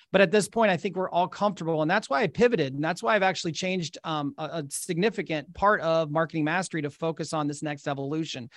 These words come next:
At this point, video is where it's at. So what do we do? Yes, Jeff's favorite slide. I told him I wouldn't do it, so I did it. Um, <laughs> we've got Mister Beast. All right. Mister Beast is,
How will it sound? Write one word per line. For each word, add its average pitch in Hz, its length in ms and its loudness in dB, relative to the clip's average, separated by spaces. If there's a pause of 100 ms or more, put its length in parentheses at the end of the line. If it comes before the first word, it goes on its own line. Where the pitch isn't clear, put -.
(220)
At 151 160 0
this 220 240 6
point, 180 360 0
video 156 680 2 (200)
is 151 160 0
where 147 220 6
it's 135 120 -2
at. 139 300 2
So 156 200 2
what 165 200 4
do 240 80 6
we 226 100 6
do? 175 380 4
Yes, 220 460 4
Jeff's 208 340 2
favorite 233 400 6
slide. 226 580 0
I 170 120 -8
told 202 200 -2
him 202 140 -2
I 196 80 6
wouldn't 196 240 2
do 196 140 4
it, 233 100 0
so 185 100 0
I 170 60 4
did 170 200 2
it. 254 180 4 (520)
Um, 175 320 6 (840)
<laughs> 185 720 -10
we've 208 240 4
got 214 180 6
Mister 190 380 4
Beast. 165 640 0 (480)
All 190 80 8
right. 170 260 6 (840)
Mister 220 360 6
Beast 202 500 2
is, 151 480 2